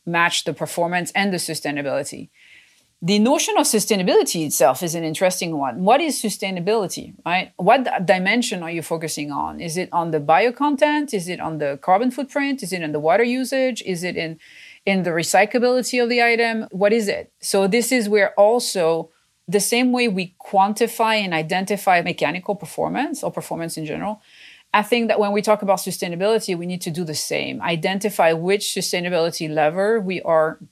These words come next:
targeting and we are focusing on and are improving. So we at Modern Meadow do that from the get-go. When we develop a tech or we, or investigate to get into, into, uh, solving a real, what we call a real-world problem, we identify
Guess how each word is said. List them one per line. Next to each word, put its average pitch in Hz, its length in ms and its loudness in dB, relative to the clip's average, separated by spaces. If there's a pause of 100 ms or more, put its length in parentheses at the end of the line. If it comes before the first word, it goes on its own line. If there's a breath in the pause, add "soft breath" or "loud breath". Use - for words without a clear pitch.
targeting 202 680 0
and 170 160 -6
we 160 80 -4
are 160 80 0
focusing 180 540 -6
on 233 400 -2
and 170 180 -4
are 156 100 0
improving. 151 760 -6 (440)
So 202 480 4 (640)
we 233 180 4
at 247 60 6
Modern 214 260 2
Meadow 226 240 6
do 185 220 0
that 202 180 4
from 196 240 -2
the 190 80 0
get-go. 165 460 -2
When 165 180 -4
we 165 80 -4
develop 180 400 -2
a 170 60 -4
tech 170 340 0
or 160 80 -4
we, 151 160 -4
or 156 220 -2
investigate 156 1040 -4
to - 100 -8
get 180 240 4
into, 160 520 -6
into, 156 360 -6
uh, - 240 -4
solving 160 420 2
a 147 80 2
real, 160 340 4
what 160 140 2
we 160 80 -2
call 156 220 0
a 147 60 0
real-world 151 380 -2
problem, 175 540 0 (320 soft breath)
we 202 180 2
identify 185 920 0